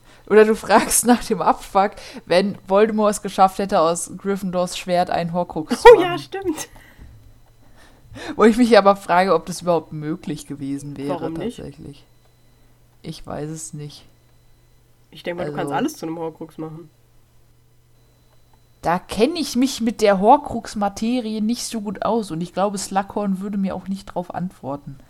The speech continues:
Speaker 2: Naja, also das Ding ist, der, der Gag an einem Horcrux ist ja, du kannst alles zu einem Horcrux machen, sogar lebende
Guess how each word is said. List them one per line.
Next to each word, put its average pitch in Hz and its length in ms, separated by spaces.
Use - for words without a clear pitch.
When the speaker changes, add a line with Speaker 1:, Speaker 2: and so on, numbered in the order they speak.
Speaker 2:
Naja, 214 280
also 190 180
das - 140
Ding 208 160
ist, 254 180
der, - 240
der 185 140
Gag 185 180
an 233 80
einem 180 100
Horcrux 196 340
ist 240 120
ja, 247 60
du 220 60
kannst 208 320
alles 170 320
zu 175 120
einem 160 120
Horcrux 156 360
machen, 156 220
sogar 170 420
lebende 175 480